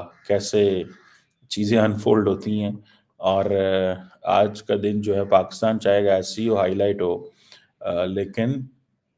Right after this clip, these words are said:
उधर इंडिया कनाडा की जो टेंशन है वो अपनी तरफ चल जाएगी। ठीक है जी।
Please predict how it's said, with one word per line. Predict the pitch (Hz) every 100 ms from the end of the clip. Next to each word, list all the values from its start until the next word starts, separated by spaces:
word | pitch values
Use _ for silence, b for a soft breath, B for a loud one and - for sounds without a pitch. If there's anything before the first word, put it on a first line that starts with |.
| _ -
उधर | 101 110 110 110 -
इंडिया | 98 104 101
कनाडा | 101 98 101
की | 98
जो | 95
टेंशन | 95 92 95 95 101
है | 98
वो | 95 98
अपनी | 92 90 104
तरफ | 98 95
चल | - 80 76
जाएगी। | - 64 _ _
ठीक | 85 82
है | 85
जी। | 131